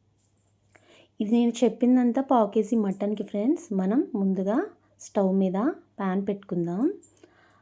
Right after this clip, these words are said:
మనం దీంట్లోకి చిన్న మసాలా ప్రిపేర్ చేసుకోవాలి. దీనివల్ల మంచి టేస్ట్ వస్తుంది. జీలకర్ర, ధనియాలు,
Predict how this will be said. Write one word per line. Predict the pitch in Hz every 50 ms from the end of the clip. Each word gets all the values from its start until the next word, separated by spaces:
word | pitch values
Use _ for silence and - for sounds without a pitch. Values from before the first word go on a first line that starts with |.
| _ _ _ -
మనం | 214 196 196 196 202 254 330 427 - - _ _ _ _ _ _ _ _ _ _ _ _ -
దీంట్లోకి | 247 190 220 226 240 247 247 - - 214 196 196 - 214 226 294 392 403 - _ _ _ _ _ _ _ _ _ _ _ _ _ _ _ _ _ _ _ _ _ -
చిన్న | - - 226 220 220 226 214
మసాలా | 208 208 208 - 226 202 202 208 247 262 -
ప్రిపేర్ | 247 - - 214 214 208 - -
చేసుకోవాలి. | 202 196 196 - - - 185 175 175 170 165 160 170 156 147 _ _ _ _ _ _ _ _ _ _ _ _ _ _ _ _ _ _ _ _ _ _
దీనివల్ల | 240 196 202 208 202 196 190 190 214 220 220
మంచి | 208 196 196 - 196 - 196
టేస్ట్ | 185 185 185 185 - 196
వస్తుంది. | 196 196 - - 190 175 175 170 175 196 254 339 392 - _ _ _ _ _ _ _ _ _ _ _ _
జీలకర్ర, | 180 - 220 196 196 196 196 202 190 185 185 190 214 277 370 - - _ - - 196
ధనియాలు, | 185 180 175 180 180 175 175 170 170 180 214